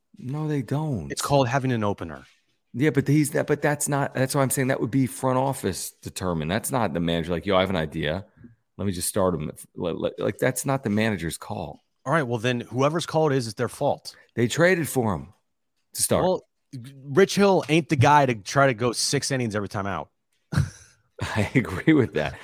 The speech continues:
Speaker 1: It's not like they lost his game because of Rich Hill.
Speaker 2: No, I'm not, I'm not, I'm not saying they lost the game because of Rich Hill at all. I'm just telling you, 'cause we're getting this argument about it. Like I said before the game, I don't give a shit if Rich Hill looks amazing through three.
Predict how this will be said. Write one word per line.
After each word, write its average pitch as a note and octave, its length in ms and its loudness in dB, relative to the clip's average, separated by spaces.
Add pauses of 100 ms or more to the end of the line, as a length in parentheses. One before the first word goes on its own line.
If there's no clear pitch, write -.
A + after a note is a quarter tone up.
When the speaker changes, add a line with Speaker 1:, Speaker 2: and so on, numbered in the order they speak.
(180)
Speaker 1:
It's E3 200 2
not B3+ 180 4
like F3+ 160 4
they C#3 80 8
lost B2+ 240 6
his G2+ 100 -2
game D3 200 2
because G#2+ 180 2
of F#2 80 0
Rich F#2+ 200 0
Hill. E3 360 -4
Speaker 2:
No, A3 280 2
I'm C#3 140 0
not, G3 160 0
I'm E3 100 -4
not, F#3 300 0
I'm A#2+ 220 -2
not A#2 260 -2
saying - 220 -2
they G3 80 0
lost G2+ 240 0
the - 60 -4
game F2+ 120 -4
because - 200 -4
of E2+ 60 -8
Rich F2 160 -8
Hill G2 120 -4
at G#2+ 60 0
all. D#3 300 0
I'm A2 120 -4
just A#2 180 -4
telling E3 380 -2
you, F2+ 180 -8
'cause G2 140 -10
we're G#2 80 -10
getting G#2+ 160 -6
this G2+ 100 -6
argument B2 380 0
about D#2 260 -4
it. G2+ 160 -6 (320)
Like A2 240 -4 (320)
I G#2+ 140 -6
said A#2+ 220 -2
before D#3+ 240 -2
the F3 60 -2
game, B2 280 -8 (420)
I G2+ 80 -8 (160)
don't A#2 220 4
give F3 140 0
a - 20 0
shit - 440 -2 (140)
if G2+ 140 -8
Rich A#2+ 160 -4
Hill C#3 100 0
looks A#2+ 220 -2
amazing A2+ 640 -2
through D3 140 -2
three. G2 440 -6